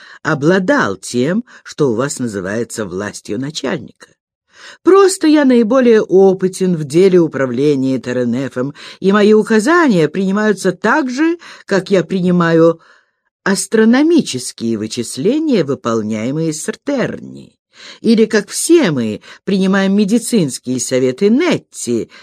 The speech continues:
для поддержания нашего здоровья и рабочей силы». «А сколько лет этому доктору Нетти? Он кажется мне очень уж молодым».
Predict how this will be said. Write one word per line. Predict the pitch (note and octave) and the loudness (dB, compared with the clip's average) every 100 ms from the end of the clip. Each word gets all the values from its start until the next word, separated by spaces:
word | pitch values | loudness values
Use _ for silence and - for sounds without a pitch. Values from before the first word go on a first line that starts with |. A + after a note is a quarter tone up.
| _ | _
для | F3 G#3 G#3 | 0 2 2
поддержания | G#3 F3+ F#3 E3+ D#3+ F#3 F3+ F3+ | 0 0 0 -2 -2 -2 0 0
нашего | F3 C#3+ - C3 | 0 -4 -6 -8
здоровья | A#2+ C3 F3 D#4+ B3 A#3+ A#3 - _ _ | -8 -4 0 0 2 0 -2 -4 _ _
и | - | 0
рабочей | F3 D3+ C#3 D3+ A2+ | 2 2 -2 -6 -8
силы». | - - F2 - _ _ _ _ _ _ _ _ - - - - | -12 -12 -14 -18 _ _ _ _ _ _ _ _ -20 -20 -20 -12
«А | - F#3+ F#3 F3 F3 | -4 0 2 0 -2
сколько | - - F4 - D#4+ | -4 0 0 0 -2
лет | C#4+ C4 E3 C#3 | 2 2 2 2
этому | D#3+ D#3+ E3+ E3+ E3+ E3+ D#3 _ _ _ | -2 -2 -2 -2 -2 -2 -4 _ _ _
доктору | - F3 B3+ - - A#2 A2 G2 F2 - | -6 0 0 0 -8 -6 -4 -6 -8 -6
Нетти? | F3+ B3 - - - F#2 D2+ _ _ _ - - - | 0 0 -2 -10 -16 -14 -16 _ _ _ -20 -18 -4
Он | G#3+ | -2
кажется | G#3+ A3 A3 A#3+ | 0 0 0 0
мне | A3+ A#3 | 0 0
очень | - A#3 A3 A#3 A#3+ | 2 2 2 2 2
уж | A#3+ - - _ - | 0 -2 -16 _ -4
молодым». | G#3+ C4 D4+ D4+ E4 D3 | 0 2 2 2 2 0